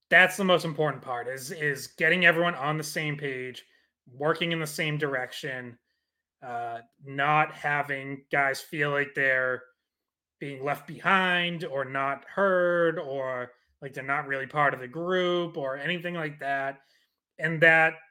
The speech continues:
Marchand has certainly had great mentors in that respect in Bergeron and Chara, and that's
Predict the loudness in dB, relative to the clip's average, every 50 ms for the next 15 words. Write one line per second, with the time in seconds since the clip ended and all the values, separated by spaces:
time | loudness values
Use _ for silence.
0 | _ _ -8 -4 -2 -2 0 0 0 0 0 0 -2 -2 -2 -2 -2 -2 -2 0
1 | 0 0 0 0 -4 -8 _ _ _ _ _ _ _ -8 -8 -8 -8 -10 -10 -6
2 | -6 -6 -4 0 0 2 2 0 0 -4 -4 -2 -4 -4 -6 -6 -4 -4 -2 -2
3 | -4 -6 -10 -14 -14 -12 -12 -14 -16 -18 _ _ _ _ _ _ _ _ _ _
4 | 2 2 2 4 4 2 2 0 -2 -2 2 4 6 6 6 4 4 2 0 -4
5 | -6 -6 -6 -6 -6 -8